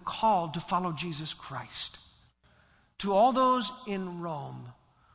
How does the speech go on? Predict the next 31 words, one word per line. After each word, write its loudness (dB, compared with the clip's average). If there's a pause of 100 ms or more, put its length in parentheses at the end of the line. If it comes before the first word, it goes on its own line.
(120)
who -4
are 0
loved 2
by 2
God -2 (760)
and -8
called 4
to -2
be -4
saints, -6 (1120)
grace 2
to -2
you -6 (640)
and -8
peace -4
from -2
God 2 (240)
our -2
Father -6 (720)
and -6
the -4
Lord -4
Jesus -8
Christ. -12 (1400)
This -4
is -6
the -4
word -4
of -8
the -6
Lord. -10